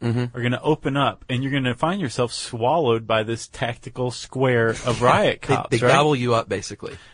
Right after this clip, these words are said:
Speaker 2: And that's when you're going to be introduced to the arrest team.
Speaker 1: Uh-huh.
Speaker 2: You are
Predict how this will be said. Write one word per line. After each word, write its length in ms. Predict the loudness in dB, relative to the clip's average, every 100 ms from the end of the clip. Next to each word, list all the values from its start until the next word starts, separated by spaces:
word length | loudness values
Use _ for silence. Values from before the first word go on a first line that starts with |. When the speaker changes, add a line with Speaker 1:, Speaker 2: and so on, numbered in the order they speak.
| -6
Speaker 2:
And 140 | 0
that's 180 | 2 0
when 220 | 0 0
you're 80 | -2
going 300 | -2 0 0
to 100 | -2
be 160 | -2 0
introduced 540 | -2 -4 -4 -6 -6
to 80 | -6
the 160 | -2 -2
arrest 340 | -2 -4 -8
team. 280 | -10 -10 -6
Speaker 1:
Uh-huh. 200 | -2 -2 -6 _ _ -2
Speaker 2:
You 180 | 2 4
are 280 | 4 2